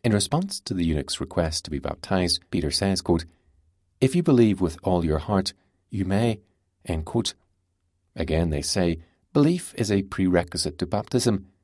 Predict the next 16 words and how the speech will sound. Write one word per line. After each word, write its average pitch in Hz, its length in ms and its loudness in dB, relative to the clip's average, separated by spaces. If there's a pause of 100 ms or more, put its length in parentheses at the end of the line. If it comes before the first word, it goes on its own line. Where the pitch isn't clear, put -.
(400)
and 87 100 -2
if - 240 -10
you 69 140 -8
do 90 180 0
not 78 200 -2
believe 82 440 0
with 76 160 -6
all 82 200 0
your 71 140 -4
heart, 104 320 0 (400)
then 113 220 0
you 120 140 2
may 101 240 2
not 82 200 -2
be 95 100 -4
baptized." 101 600 0